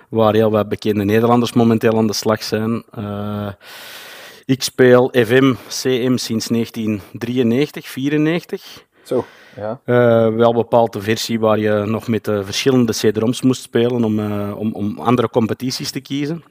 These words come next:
Speaker 2: Ah, ja.
Speaker 1: Ik speel er iets vooral bij een, eh, bij een van mijn, eh, beste vrienden nog steeds, eh, in zijn, eh, wel, eh, min of meer in zijn garage. Elke vakantie zaten wij daar te spelen. Ik was Juventus, hij was Milan of omgekeerd. En dat is eigenlijk, eh, jaren doorgegaan.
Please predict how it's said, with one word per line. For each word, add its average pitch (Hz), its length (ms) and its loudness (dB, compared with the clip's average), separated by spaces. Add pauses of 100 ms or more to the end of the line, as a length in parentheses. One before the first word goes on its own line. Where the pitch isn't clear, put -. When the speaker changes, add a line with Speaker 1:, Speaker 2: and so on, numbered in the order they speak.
(140)
Speaker 2:
Ah, 139 200 -10
ja. - 180 -10 (1080)
Speaker 1:
Ik 120 180 -8
speel 127 320 4
er 120 80 0
iets 113 140 -6
vooral 123 300 2
bij 117 200 2
een, 110 140 -2
eh, 107 500 -2
bij 107 280 -2
een 104 60 -4
van 107 120 -4
mijn, 107 240 -2
eh, 104 180 -2 (280)
beste 117 380 -4
vrienden 131 300 0
nog 117 140 0
steeds, - 560 -2
eh, 110 520 -6
in 120 160 -2
zijn, 107 280 2
eh, 104 140 -2
wel, 110 200 0
eh, 101 220 -6
min 117 220 0
of 110 100 -6
meer 113 120 2
in 110 80 2
zijn 104 200 -2
garage. 120 480 2 (140)
Elke 117 260 -2
vakantie 113 460 0
zaten 107 240 0
wij 104 120 0
daar 104 160 -2
te - 80 -10
spelen. 123 500 0 (640)
Ik - 160 -8
was 120 180 2
Juventus, 120 480 0
hij 110 140 4
was 107 180 2
Milan 120 320 2
of 101 100 -2
omgekeerd. 120 640 -4
En 101 140 -4
dat 101 120 -4
is 101 120 -8
eigenlijk, 101 400 -4
eh, 101 300 -2
jaren 104 400 2
doorgegaan. 127 600 -4